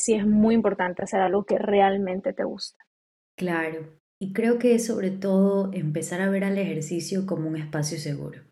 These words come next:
Speaker 2: reconociendo todo lo que mi cuerpo hace por mí. Hay una afirmación que me repito mucho,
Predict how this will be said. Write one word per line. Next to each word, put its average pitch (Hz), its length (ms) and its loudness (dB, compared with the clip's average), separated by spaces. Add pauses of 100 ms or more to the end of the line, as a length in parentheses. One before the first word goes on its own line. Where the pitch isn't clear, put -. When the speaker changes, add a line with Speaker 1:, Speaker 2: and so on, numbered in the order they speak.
(760)
Speaker 2:
reconociendo 175 800 -4
todo 202 240 0
lo 214 140 0
que 190 100 -4
mi 165 160 -4
cuerpo 160 380 -4
hace 151 240 -6
por 147 220 -6
mí. 135 260 -12 (920)
Hay 208 200 2
una 254 140 8
afirmación 175 720 -2
que 180 100 -4
me 160 120 -2
repito 151 400 -4
mucho, 165 600 -4